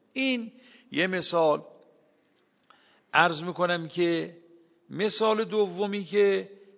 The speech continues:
در ذهنم میاد این است که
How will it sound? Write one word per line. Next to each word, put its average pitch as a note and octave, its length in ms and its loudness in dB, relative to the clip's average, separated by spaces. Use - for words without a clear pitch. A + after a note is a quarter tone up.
در D#3 180 0
ذهنم D#3+ 460 -2
میاد D3+ 540 0
این A3 200 -2
است F#3+ 300 2
که B2 440 -6